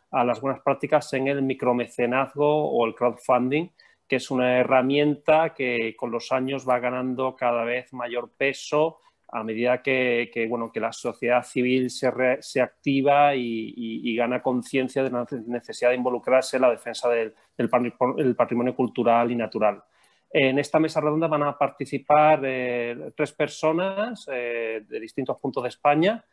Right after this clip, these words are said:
eh, cada uno de los cuales, pues, ha, ha desarrollado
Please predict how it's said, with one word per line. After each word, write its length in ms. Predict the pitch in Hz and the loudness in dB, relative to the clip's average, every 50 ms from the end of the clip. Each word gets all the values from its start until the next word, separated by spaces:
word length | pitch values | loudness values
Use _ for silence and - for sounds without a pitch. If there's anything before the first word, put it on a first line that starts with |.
| _ _ _ _ _ - | _ _ _ _ _ -8
eh, 400 | - 139 135 123 123 120 120 - | -6 -4 -2 -2 -2 -2 -4 -4
cada 140 | - 127 127 | -2 -2 -2
uno 220 | 127 127 131 127 | 0 -2 -2 -4
de 60 | 123 120 | -2 -2
los 160 | 120 117 - | -4 -6 -8
cuales, 440 | _ _ - 135 135 131 143 143 147 | _ _ 2 2 4 4 2 0 -4
pues, 280 | - - 127 117 - - | -4 -8 -8 -8 -6 -4
ha, 520 | 117 117 113 113 113 110 110 117 120 117 | -4 -2 -2 0 0 0 -2 -2 -2 -4
ha 40 | 113 | -6
desarrollado 960 | 110 117 123 - - 123 120 120 120 113 123 123 123 120 123 120 113 107 - | -6 -8 -10 -8 -6 -6 -4 -4 -2 0 2 2 2 4 4 2 0 0 -4